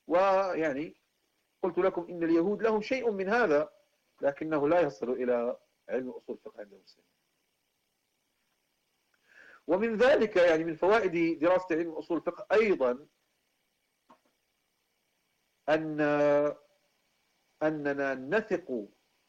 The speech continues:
بكتب أئمتنا رحمه الله، أنهم بنوها على أرضية ثابتة ولم يخترعوها من محض آرائهم وأهوائهم. فتراثنا العلمي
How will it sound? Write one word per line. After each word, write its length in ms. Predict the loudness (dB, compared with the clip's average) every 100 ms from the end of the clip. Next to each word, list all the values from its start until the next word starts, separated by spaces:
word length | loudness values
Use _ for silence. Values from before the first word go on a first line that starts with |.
| _ _ _
بكتب 400 | -12 -10 -6 -4
أئمتنا 600 | -4 -4 -6 -10 -12 -16
رحمه 240 | -18 _ -20
الله، 160 | -18 -14
أنهم 220 | -10 -4
بنوها 380 | -2 0 2 2
على 180 | 2 2
أرضية 580 | 0 -2 -4 -4 -4 -4 -8 0
ثابتة 560 | 2 2 0 -2 -4 -8 _ _ _ _ -2
ولم 240 | 0 0
يخترعوها 600 | 0 2 2 4 4 4
من 120 | 0
محض 260 | -4 -2 0
آرائهم 540 | 2 4 4 2 0
وأهوائهم. 640 | 0 0 2 2 0 -6 -16 _ _ _ _ _ _ _ _ -2
فتراثنا 880 | -2 2 2 4 4 2 2 0
العلمي 720 | 0 0 0 -2 -2 -2 -6